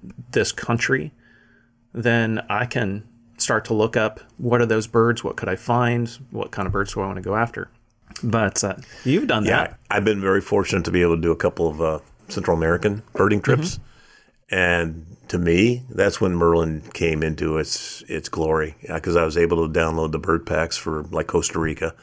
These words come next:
Speaker 2: and take that app along. And every bird I needed to look up or l-, listen to the call or look at the range map, it's right at my
Speaker 1: Yeah, it's
Speaker 2: fingertips
Speaker 1: super
Speaker 2: with
Speaker 1: easy.
Speaker 2: multiple photographs of each of those birds. So I can help, you know,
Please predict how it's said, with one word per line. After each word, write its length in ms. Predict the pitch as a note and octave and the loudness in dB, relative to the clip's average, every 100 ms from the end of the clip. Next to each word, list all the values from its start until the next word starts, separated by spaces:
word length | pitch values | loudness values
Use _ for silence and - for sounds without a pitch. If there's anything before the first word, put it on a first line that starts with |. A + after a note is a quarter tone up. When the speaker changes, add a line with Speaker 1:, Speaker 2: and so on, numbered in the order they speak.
| - - - - - | -20 -20 -20 -16 -4
Speaker 2:
and 320 | F2+ E2+ E2 | -2 -2 -2
take 180 | G2+ F2+ | -4 2
that 160 | G#2 | 4
app 180 | F#2 - | 4 0
along. 380 | A#2+ E2+ D#2 D#2 | 0 2 0 -2
And 300 | F#2+ F2+ - | -2 -2 -2
every 280 | G2+ F#2+ A#2 | -2 0 0
bird 260 | G#2 G2+ G2+ | 2 4 4
I 80 | |
needed 280 | G2 F2+ G2 | 0 -2 -2
to 100 | - | 0
look 200 | F2+ F#2+ | 0 2
up 240 | G#2 A#2+ - | 2 0 0
or 160 | D#2+ | 0
l-, 140 | E2+ E2 | 0 -6
listen 360 | G2 G2 G#2 G2+ | -4 0 0 0
to 60 | F#2 | 0
the 80 | |
call 460 | F#2+ - G2+ G#2+ B2 | -4 0 0 2 4
or 160 | F#2 F2 | 2 2
look 140 | - | -2
at 80 | - | 0
the 80 | E2+ | 2
range 340 | F#2+ A2 G#2 | 4 2 2
map, 320 | A2 B2+ - | 2 2 2
it's 260 | C3 C#3 - | 0 0 0
right 200 | D3+ B3 | 2 2
at 120 | F3 | 0
my 120 | D#3 | 0
Speaker 1:
Yeah, 40 | D3+ | -4
it's 100 | - | -2
Speaker 2:
fingertips 420 | G3+ D4+ F#3 E3 | 0 2 2 2
Speaker 1:
super 280 | C#3 A#2 A2+ | 2 2 0
Speaker 2:
with 60 | A2 | 2
Speaker 1:
easy. 100 | A2 | 2
Speaker 2:
multiple 460 | C3+ - C3 A#2 | 2 0 2 2
photographs 800 | - A2+ A#2 B2+ B2 C#3 D3 - | 2 2 2 2 2 2 -2 -4
of 120 | F#2 | -2
each 180 | A2+ A2+ | -2 0
of 80 | A#2 | 2
those 180 | A#2 A2 | 2 2
birds. 360 | G#2+ A2+ C#3+ | 4 4 2
So 280 | - F2+ F#2 - - - - | 2 2 2 -2 -18 -18 -6
I 120 | G2+ | -4
can 140 | F#2 F2 | -2 0
help, 280 | A#2 - - | 0 0 0
you 80 | |
know, 240 | G2 F2 | 2 0